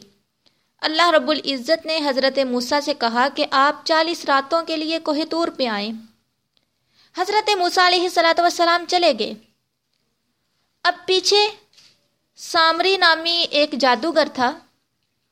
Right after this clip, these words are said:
اس نے ایسے کیا کہ قوم کے زیورات کو جمع کیا، اکٹھا کیا، اکٹھا کر کے اپنی قوم سے کہنے لگا،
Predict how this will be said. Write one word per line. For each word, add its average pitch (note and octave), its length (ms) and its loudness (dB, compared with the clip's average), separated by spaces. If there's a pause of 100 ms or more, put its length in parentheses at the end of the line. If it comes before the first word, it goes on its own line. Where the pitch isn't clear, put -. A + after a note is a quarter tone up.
(2250)
اس F#4 220 -4
نے F#4+ 140 0
ایسے F#4 280 2
کیا E4+ 420 2
کہ E4+ 180 -2
قوم D4+ 320 4
کے D#4+ 140 0
زیورات C#4 560 4
کو D4+ 80 4
جمع C4 380 0
کیا، D4 260 2
اکٹھا C4+ 480 -2
کیا، A#3 280 -4 (1120)
اکٹھا F4 520 2
کر F4+ 240 6
کے F4+ 140 4
اپنی E4+ 260 0
قوم D4+ 280 0
سے D#4+ 160 -4
کہنے D#4+ 280 -2
لگا، E4 340 2